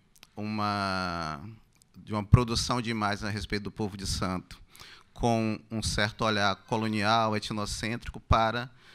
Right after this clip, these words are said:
uma, uma produção de imagens em que o povo de santo também ele é mais, é, protagonista. Se trata de uma passeata em defesa do candomblé.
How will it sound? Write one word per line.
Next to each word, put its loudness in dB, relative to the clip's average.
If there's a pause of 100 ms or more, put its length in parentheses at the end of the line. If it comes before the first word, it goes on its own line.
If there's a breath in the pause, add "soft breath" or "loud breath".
(240 loud breath)
uma, 2 (160)
uma -10
produção -10
de -8
imagens -6 (140)
em -6
que -10
o -10
povo 0
de -6
santo -4
também -2
ele -2
é 0
mais, -4 (600 soft breath)
é, -2 (140)
protagonista. 2
Se -8
trata 6
de -4
uma 0 (1400 loud breath)
passeata 2 (480)
em 0
defesa -2
do -6
candomblé. -2